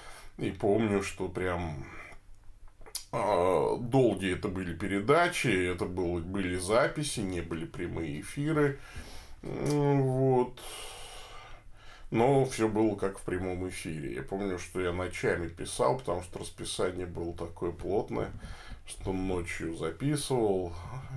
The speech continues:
выкладывал тут же. Ну, сейчас вот прямой эфир днем, я разгреб свое раскре-, расписание. Ну, сотый, сотая серия именно вот в такой, э,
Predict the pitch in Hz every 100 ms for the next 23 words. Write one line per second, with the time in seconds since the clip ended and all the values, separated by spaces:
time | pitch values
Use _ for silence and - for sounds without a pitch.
0 | - 87 - 107 120 107 104 95 95 90
1 | 90 87 - - - - - - - -
2 | - 147 185 - - 170 156 151 147 139
3 | - 123 131 127 110 - 117 110 113 147
4 | 165 175 131 95 92 87 87 82 85 -
5 | 107 101 98 98 - 104 104 104 101 98
6 | - 101 - 98 92 92 110 160 160 -
7 | 117 120 98 90 - - - - - -
8 | 143 139 101 95 - 120 123 92 87 107
9 | 92 87 90 90 - - - 87 90 87
10 | - - -